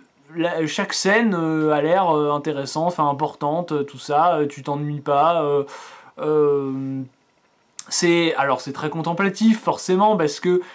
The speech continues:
euh, c'est, euh, l'amitié entre, euh, Max et, et Jirachi, euh, qui sont, euh, tous les deux quand même des enfants, donc, euh, euh, voilà, ils, ils s'amusent dans les, les attractions du parc, euh, c'est beaucoup, euh, ah tiens, je rigole, machin, on est super copains, on est comme,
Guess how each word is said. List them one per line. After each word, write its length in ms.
euh, 100
c'est, 460
euh, 140
l'amitié 760
entre, 380
euh, 680
Max 600
et, 480
et 120
Jirachi, 680
euh, 160
qui 140
sont, 360
euh, 120
tous 180
les 140
deux 220
quand 180
même 280
des 200
enfants, 500
donc, 360
euh, 240
euh, 600
voilà, 480
ils, 200
ils 140
s'amusent 520
dans 160
les, 340
les 200
attractions 440
du 160
parc, 580
euh, 140
c'est 180
beaucoup, 560
euh, 260
ah 140
tiens, 280
je 120
rigole, 600
machin, 360
on 160
est 40
super 320
copains, 380
on 180
est 80
comme, 400